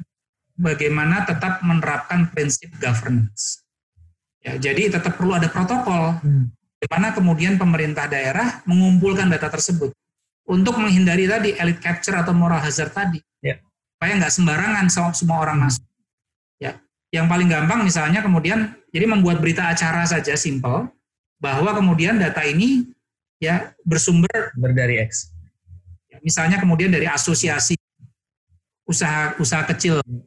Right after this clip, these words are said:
Speaker 2: Hmm.
Speaker 1: ya, dan mikro dan usaha kecil, gitu. Atau kemudian asosiasi bisnis yang kemudian ter-, eh, bisa mengidentifikasi melakukan P H K. Siapa saja yang di P H K.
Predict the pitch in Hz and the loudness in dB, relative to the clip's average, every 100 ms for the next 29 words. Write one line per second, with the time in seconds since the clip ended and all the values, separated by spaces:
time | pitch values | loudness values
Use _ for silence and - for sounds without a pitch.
0 | - _ - 135 151 151 147 147 143 151 | -20 _ -2 0 2 -2 -6 -6 -8 -4
1 | 180 170 170 180 143 135 135 131 117 113 | 0 0 2 0 0 -2 -2 -4 -2 -2
2 | 101 - _ _ - 147 117 - - 151 | -2 -10 _ _ -8 -8 -8 -16 -8 -6
3 | 202 - - - 170 180 180 170 175 175 | -6 -10 -10 -2 0 2 0 0 0 0
4 | - 160 143 175 131 110 - 151 151 160 | 0 0 0 0 0 -2 -4 -4 -2 0
5 | 165 180 175 - _ _ _ _ _ 175 | 2 2 2 -4 _ _ _ _ _ -4
6 | 196 175 156 143 135 175 170 147 143 - | -2 0 0 -2 0 2 4 2 -2 -4
7 | 143 143 139 190 185 185 175 160 170 165 | -4 -2 0 2 2 2 0 -2 -2 -2
8 | 165 139 143 117 110 - - - - 185 | 0 0 0 -2 -2 -4 -14 -12 -4 0
9 | 175 170 170 156 147 139 131 120 | 0 2 2 2 0 0 2 2